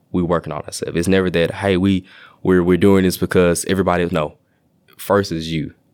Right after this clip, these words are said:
You're doing this because people have put in that time and energy into me. So now I have to work harder.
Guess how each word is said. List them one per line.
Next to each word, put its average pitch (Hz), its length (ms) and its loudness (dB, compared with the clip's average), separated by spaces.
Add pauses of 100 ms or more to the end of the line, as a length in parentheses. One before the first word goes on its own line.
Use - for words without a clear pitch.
(200)
You're 87 120 -2
doing 92 160 2
this 90 120 -2
because 85 380 -2 (480)
people - 260 -4
have 80 140 -4
put - 80 -4
in 82 100 -2
that 76 140 -4
time 78 280 -8
and - 100 -10
energy 67 280 -8
into - 220 -8
me. - 140 -10 (220)
So 85 220 -4
now 80 340 -2
I 78 60 -2
have 80 160 -12
to - 80 -8
work - 220 -8
harder. - 240 -8